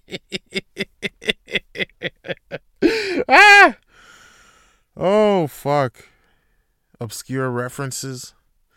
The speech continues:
If y'all like battle rap, Arsenal. Uh, Dreadlock Dude. Um, just name dropping shit right now.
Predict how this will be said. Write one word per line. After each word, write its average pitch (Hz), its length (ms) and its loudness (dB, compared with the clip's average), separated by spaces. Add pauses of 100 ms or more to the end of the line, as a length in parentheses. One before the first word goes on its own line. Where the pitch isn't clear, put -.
(280)
If - 80 -14
y'all 123 160 -4
like 113 220 -8
battle 113 260 -6
rap, 107 260 -10
Arsenal. 104 500 -12 (680)
Uh, 95 320 -12 (560)
Dreadlock 95 480 -12
Dude. 98 300 -14 (1300)
Um, 95 500 -14 (2000)
just 104 180 -12
name 95 280 -12
dropping 92 400 -16
shit 95 260 -14
right 87 220 -14
now. 87 240 -16